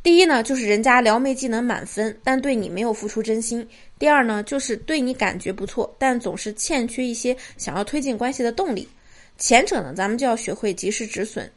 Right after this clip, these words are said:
杜绝渣男。如果是后者，就可以用这一招来促成临门一脚。比如说，你和朋友聚会，你发几张照片到朋友圈，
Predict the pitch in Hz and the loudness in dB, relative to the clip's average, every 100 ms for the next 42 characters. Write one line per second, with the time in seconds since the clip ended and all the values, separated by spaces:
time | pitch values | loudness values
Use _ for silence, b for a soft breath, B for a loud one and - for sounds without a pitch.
0 | _ 233 214 196 226 226 220 - B B | _ -10 -6 -4 -2 -2 -4 -8 B B
1 | B 311 320 277 285 349 269 - - 269 | B 2 4 4 4 2 2 -4 -4 -4
2 | 254 240 202 202 220 240 214 202 202 - | -2 0 0 0 0 0 0 0 -2 0
3 | 151 175 - 254 220 196 196 185 196 185 | 0 -2 -2 -6 -6 -6 -6 -4 -4 -6
4 | 196 - - B B B B - 233 262 | -6 -10 -12 B B B B 2 4 4
5 | 320 302 - 196 214 214 208 220 214 226 | 4 2 2 -6 -2 0 0 -2 -2 -2
6 | 233 - B B 202 240 269 294 - 226 | -2 -4 B B -4 2 2 2 -2 -4
7 | 247 277 208 - 220 190 220 196 190 202 | 0 0 0 0 -4 -2 -2 -2 -4 -8
8 | 190 208 | -6 -8